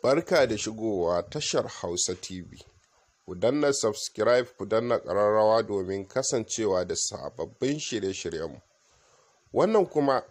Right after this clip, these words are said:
jeri ne na manyan jaruman Kannywood waɗanda Allah ya karɓi rayuwarsu suka koma wajen Ubangiji. Yayin da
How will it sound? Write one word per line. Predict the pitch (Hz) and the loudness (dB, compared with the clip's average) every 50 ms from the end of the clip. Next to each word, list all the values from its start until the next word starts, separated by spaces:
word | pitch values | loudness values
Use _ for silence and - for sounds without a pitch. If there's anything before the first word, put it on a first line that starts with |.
| _ - | _ -20
jeri | - 110 113 117 147 180 196 190 185 165 143 | -16 -8 -2 2 4 6 6 6 4 2 2
ne | 139 139 139 | 4 6 6
na | 135 131 131 127 - - | 6 4 4 2 0 -2
manyan | - 139 175 165 143 139 135 139 | 0 2 2 4 4 4 2 2
jaruman | 127 120 120 110 104 98 92 98 101 101 104 | 4 4 4 4 4 2 0 -2 -4 -4 -4
Kannywood | - - 110 107 104 101 92 90 90 - - - | -2 2 2 2 2 2 0 -4 -6 -8 -12 -8
waɗanda | - 92 107 - 113 107 98 95 90 87 76 71 - | -2 -2 0 0 0 -2 -2 -2 -2 -2 -2 -2 -4
Allah | - 104 110 107 101 95 | -4 -2 -2 0 0 0
ya | 98 98 | 0 -2
karɓi | 92 - - 90 82 - - 92 | -2 -4 -4 -6 -6 -6 -6 -4
rayuwarsu | 92 90 87 92 113 143 160 170 - - 143 139 127 123 - | -4 -2 -2 -2 0 2 2 2 2 -2 -4 -4 -6 -8 -10
suka | - - - - - 135 123 | -12 -10 -6 -2 0 0 0
koma | - - 117 117 113 107 104 95 90 | 0 -2 -2 -2 2 2 2 2 2
wajen | 92 92 92 98 104 95 95 95 92 - - _ - | 0 0 -2 -2 -2 -2 -2 -4 -10 -16 -20 _ -12
Ubangiji. | - 92 85 87 85 85 82 82 80 - - - - - - - _ _ _ _ _ _ _ _ _ _ _ _ _ _ _ _ _ _ _ _ _ _ _ _ _ _ _ _ _ _ _ _ _ - | -10 -8 -8 -8 -10 -10 -12 -14 -14 -10 -10 -8 -8 -10 -14 -18 _ _ _ _ _ _ _ _ _ _ _ _ _ _ _ _ _ _ _ _ _ _ _ _ _ _ _ _ _ _ _ _ _ -8
Yayin | 92 90 87 98 107 113 110 107 95 | -6 -2 2 2 2 2 2 0 -2
da | 92 90 87 85 71 | -2 -2 -2 -2 -4